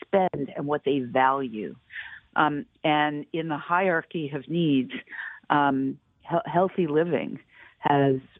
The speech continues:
really become what people now value more than anything. And so what we're really trying to do is democratize the access to people being able to have the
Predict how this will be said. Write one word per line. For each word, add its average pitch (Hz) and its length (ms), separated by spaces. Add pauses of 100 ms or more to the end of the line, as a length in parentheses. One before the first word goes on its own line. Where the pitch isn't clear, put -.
really 151 440 (120)
become 165 540
what 131 220
people 131 640
now 139 380
value 135 480
more 131 340
than 127 320
anything. 123 640
And 127 180 (140)
so 131 280 (420)
what 156 180
we're 175 180
really 156 320
trying 139 420
to 139 120
do 151 380
is 131 280 (800)
democratize 143 1000 (180)
the 131 400
access 127 540 (180)
to 202 60
people 127 680 (360)
being 143 260
able 143 300
to 131 100
have 135 240
the 127 100